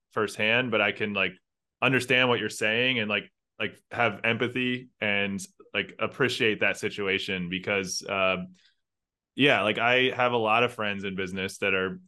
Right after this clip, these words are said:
you know, uh, you know, most, most investors, like, you know, most executives, as we're talking about, you know, founders, entrepreneurs are mostly men. Uh,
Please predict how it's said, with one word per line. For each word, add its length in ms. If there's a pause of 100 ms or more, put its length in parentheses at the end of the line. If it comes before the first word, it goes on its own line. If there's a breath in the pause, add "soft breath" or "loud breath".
(640)
you 120
know, 180 (160)
uh, 180
you 100
know, 120
most, 380 (260)
most 360
investors, 560
like, 240
you 100
know, 160
most 320 (140)
executives, 580
as 140
we're 80
talking 340
about, 380
you 100
know, 240 (160)
founders, 480
entrepreneurs 640
are 100
mostly 400
men. 540
Uh, 380